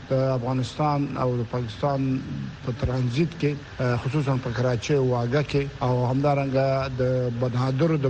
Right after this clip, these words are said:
بندېدلو، د داخلي تجارت د کمزوري کېدلو په ارتباط باندې کومې ستونزې وې، آه، هغې باندې مکمل بحث وشو او د حل لارې هم، آه، ورته پیشنهاد شوې.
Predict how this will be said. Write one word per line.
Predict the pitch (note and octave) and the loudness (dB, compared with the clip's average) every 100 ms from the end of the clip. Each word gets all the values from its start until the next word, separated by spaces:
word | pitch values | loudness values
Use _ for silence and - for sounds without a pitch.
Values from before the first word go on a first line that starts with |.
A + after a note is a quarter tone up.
| B2 | 0
بندېدلو، | B2+ A#2+ B2 B2+ D3+ C#3+ C#3+ C#3+ | 0 0 0 2 2 2 -2 -4
د | C3 | -2
داخلي | B2+ A#2 D3 D#3+ - | -2 0 0 0 0
تجارت | B2+ C3+ C#3 B2+ | 0 2 0 -2
د | B2 B2+ | -4 -2
کمزوري | B2 A#2 B2 A2+ B2 | -2 -2 -2 -2 -2
کېدلو | A#2+ C#3 D3 C#3+ C#3+ | 0 2 2 0 -2
په | C3+ | -4
ارتباط | B2 - C3+ D3 C3 | -2 -2 -2 -2 -2
باندې | C3+ C3+ C3 C3 G#2 - | -2 0 0 0 0 0
کومې | C3+ B2+ A#2+ | 0 -2 -4
ستونزې | - F3 D3 D3+ | -2 0 2 0
وې، | D3+ D#3 | 0 0
آه، | A#2+ - C3 B2+ B2+ B2+ | -4 -4 -2 0 0 -2
هغې | C3+ B2+ C#3 C#3 C3+ | -2 -2 0 -2 -2
باندې | C3 B2+ B2+ B2+ | -2 -2 -2 -4
مکمل | - B2+ C3+ C3+ B2 | -4 -2 0 0 2
بحث | D#3 D#3+ - | 2 2 -2
وشو | D3+ - D3+ D#3 C3+ | -6 -4 -4 -4 -2
او | B2+ C3 B2+ C3+ B2+ | 0 0 0 -2 -2
د | |
حل | A2+ D3 | 0 0
لارې | C#3 C#3+ D3+ C3+ C3+ | 2 0 0 0 2
هم، | D3+ D#3 D3+ | 0 -2 -2
آه، | C#3+ C#3 C#3 A#2+ C3+ C#3+ C3 | -2 -2 -2 -2 -2 -4 -4
ورته | B2+ C3 - | -2 -4 -4
پیشنهاد | C#3 - C#3+ D3+ D#3+ D3+ | -4 -2 0 0 0 -2
شوې. | - | -4